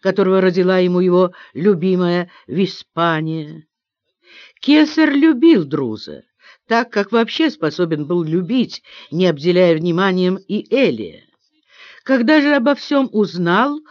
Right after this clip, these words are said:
он стал видеть в Сияне лишь честолюбца и убийцу. Он боялся, что, убив его сына и истребив его семью, а ведь по его наветам Тиберий отправил на тот свет почти весь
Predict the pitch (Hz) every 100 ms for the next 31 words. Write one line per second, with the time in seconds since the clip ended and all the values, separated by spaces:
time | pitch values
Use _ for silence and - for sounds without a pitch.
0 | - - - 269 247 - 277 254 220 226
1 | 247 - - 214 175 196 233 254 190 196
2 | 190 - _ - _ - 208 - 196 208
3 | 311 302 - 311 262 269 285 254 151 165
4 | 151 - 139 143 - _ _ _ - -
5 | 226 233 220 302 254 208 147 160 156 190
6 | 208 190 233 226 175 165 156 - 320 233
7 | 151 120 - - - 233 220 233 233 233
8 | - 180 160 151 190 202 262 359 151 -
9 | - - - 175 170 - 190 170 165 175
10 | 156 - - - 170 170 170 160 151 151
11 | 180 156 180 160 151 135 - - 156 165
12 | - 185 151 147 156 151 165 - 165 160
13 | 151 151 - 185 180 302 233 -